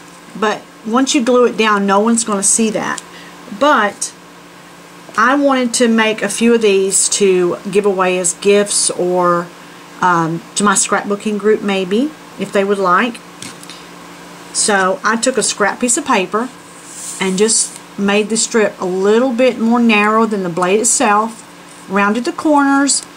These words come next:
and then adhered it to the back. And I also did it in red.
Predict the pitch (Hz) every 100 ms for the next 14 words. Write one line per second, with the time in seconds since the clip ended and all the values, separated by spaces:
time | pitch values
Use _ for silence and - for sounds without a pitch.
0 | - - 196 196 202 202 202 175 214 208
1 | 208 202 180 170 151 - - - - -
2 | - - - - - - - - - -
3 | - - - 190 196 196 220 226 202 190
4 | 185 190 190 185 170 - 160